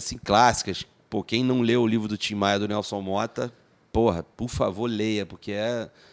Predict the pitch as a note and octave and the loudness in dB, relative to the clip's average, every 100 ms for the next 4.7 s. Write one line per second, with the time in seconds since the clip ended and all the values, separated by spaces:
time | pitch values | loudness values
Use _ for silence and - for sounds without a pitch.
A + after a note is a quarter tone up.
0 | _ _ - - B2+ B2 - B2 - C3+ | _ _ -10 -2 0 0 -6 -10 -10 -10
1 | G2 F2+ E2+ D#2 - E2 F2+ A#2 A#2+ A2+ | -8 -6 -8 -10 -12 -10 -10 -10 -8 -10
2 | F#2+ - G2+ G2 F2+ F2+ E2 F#2 G2 - | -10 -6 -2 -2 -2 -10 -4 -2 -4 -6
3 | F#2+ G#2 A2+ G2+ A#2 A#2 C#3+ B2+ C3 - | -4 -2 -2 -4 -4 0 0 2 0 0
4 | - - - _ - A#2+ | -10 -20 -20 _ 0 2